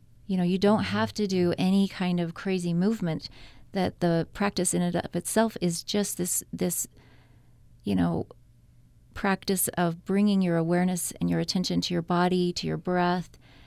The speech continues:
and, and that's all there is to it. And then if you want to add movement to that, then that's great. But if you have disabilities and you don't have the, the capability to do those things, you can still practice.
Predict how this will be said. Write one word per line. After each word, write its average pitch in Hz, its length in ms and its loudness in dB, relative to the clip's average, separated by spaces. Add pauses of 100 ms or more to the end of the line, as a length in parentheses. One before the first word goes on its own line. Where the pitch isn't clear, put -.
(140)
and, 170 560 0 (480)
and 170 160 2
that's 175 180 0
all 180 120 -2
there 175 120 0
is 156 180 -4
to 220 140 -4
it. - 160 -10 (320)
And 190 140 2
then 190 80 2
if 175 100 -2
you 190 120 2
want 180 140 4
to - 80 -4
add 220 200 6
movement 180 460 4
to 185 100 -2
that, 175 320 -2
then 180 160 -2
that's 175 240 -4
great. 220 320 0
But 180 140 -2
if 175 120 -6
you 190 100 -2
have 180 260 -4
disabilities 185 800 -2
and 180 200 0
you 175 80 -2
don't 180 280 -4
have 170 280 -6
the, 175 300 -4 (220)
the 175 80 -4
capability 175 640 -2
to 185 100 -2
do 190 180 2
those 185 220 -2
things, 165 320 -4
you 185 80 -4
can 190 180 -4
still 190 220 -6
practice. - 640 -10